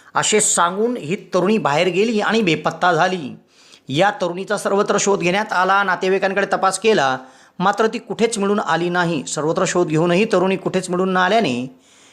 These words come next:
यावल पोलीस ठाण्यात गुरुवार दिनांक पंचवीस सप्टेंबर रोजी रात्री अकरा वाजून एकोणसाठ मिनिटाला हरवल्याची तक्रार नोंदवण्यात आली आहे.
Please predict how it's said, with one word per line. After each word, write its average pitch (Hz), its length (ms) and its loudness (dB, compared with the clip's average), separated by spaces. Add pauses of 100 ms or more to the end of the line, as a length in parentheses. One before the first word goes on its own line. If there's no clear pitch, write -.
(120)
यावल 220 360 2
पोलीस 240 440 -12
ठाण्यात 196 360 -4 (100)
गुरुवार 208 340 2
दिनांक 214 300 -4
पंचवीस 196 380 -4
सप्टेंबर 185 360 0
रोजी 180 260 0
रात्री 151 460 0
अकरा 190 380 0
वाजून 180 440 0 (300)
एकोणसाठ 202 520 0
मिनिटाला 160 600 -2
हरवल्याची 190 540 0
तक्रार 175 340 0
नोंदवण्यात 151 480 -2
आली 131 260 -2
आहे. 143 480 0